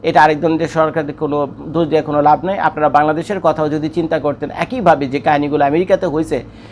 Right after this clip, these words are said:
বিভিন্ন দেশ থেকে গরিব দুঃখী কাঙ্গাল যে লোকগুলোকে দয়া মায়া করে নিয়েছে, উদ্বাস্তু, রিফিউজি করে স্পেশাল প্রোটেকশন অ্যাক্ট দিয়া আফগানিস্তান থেকে নিয়েছে, সোমালিয়া থেকে নিয়েছে, ইরান থেকে নিয়েছে, এরা আসার পরে আমেরিকাতে কী করছে, সেগুলো একটা একটা করে ফাইল এখন ওপেন হচ্ছে।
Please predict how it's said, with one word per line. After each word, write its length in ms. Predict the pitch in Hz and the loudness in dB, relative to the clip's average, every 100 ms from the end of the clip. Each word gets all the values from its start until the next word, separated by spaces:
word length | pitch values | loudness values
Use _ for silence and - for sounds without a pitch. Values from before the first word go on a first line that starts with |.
| - 147 | -12 0
বিভিন্ন 380 | 190 214 233 | 2 4 4
দেশ 200 | 170 170 | 4 2
থেকে 360 | 170 160 160 131 - - - - | 0 0 2 2 -2 -16 -16 -2
গরিব 280 | 147 190 175 | 4 6 6
দুঃখী 300 | 165 170 165 | 2 0 0
কাঙ্গাল 400 | 156 165 160 147 | 2 4 4 4
যে 120 | 151 | 2
লোকগুলোকে 560 | 160 165 151 151 151 139 | 2 2 2 2 2 0
দয়া 260 | 131 190 | 6 6
মায়া 200 | 208 196 | 6 2
করে 220 | 180 156 | 2 0
নিয়েছে, 400 | 156 156 151 143 | 0 0 -2 -4
উদ্বাস্তু, 580 | 131 160 143 151 - 147 | -4 -4 0 -2 0 -4
রিফিউজি 440 | 143 156 160 147 147 | -2 0 0 0 0
করে 200 | 151 139 | 0 -2
স্পেশাল 360 | - 156 156 | -4 -4 -4
প্রোটেকশন 460 | 147 143 147 151 147 | -4 -4 -4 -4 -4
অ্যাক্ট 320 | - 156 165 | -2 -2 0
দিয়া 280 | 147 147 - - - - - | 4 4 2 -4 -12 -8 0
আফগানিস্তান 520 | 156 180 180 175 165 | 4 4 4 2 0
থেকে 200 | 156 160 | 0 -2
নিয়েছে, 340 | 151 135 147 | -2 -2 -4
সোমালিয়া 400 | 143 208 196 185 | -2 2 4 4
থেকে 260 | 165 165 160 | 0 0 0
নিয়েছে, 280 | 151 143 139 | 0 0 -2
ইরান 320 | 175 214 208 | 4 4 4
থেকে 260 | 190 170 165 | 2 0 2
নিয়েছে, 260 | 151 147 | 2 0
এরা 300 | 131 180 196 | 0 4 6
আসার 240 | 175 180 151 | 4 2 0
পরে 180 | 160 | 2
আমেরিকাতে 480 | 147 139 143 143 139 | 0 0 -4 -6 -8
কী 160 | - 160 | -8 -6
করছে, 320 | 165 170 208 | -4 -4 -6
সেগুলো 340 | - 135 156 | -6 -4 -2
একটা 300 | 147 170 - | 0 -2 -2
একটা 180 | 175 170 | -2 -2
করে 160 | 139 147 | -2 -2
ফাইল 240 | 143 139 | -2 -2
এখন 200 | 147 139 | -2 -2
ওপেন 220 | 175 190 | -2 0
হচ্ছে। 260 | 196 185 | 0 0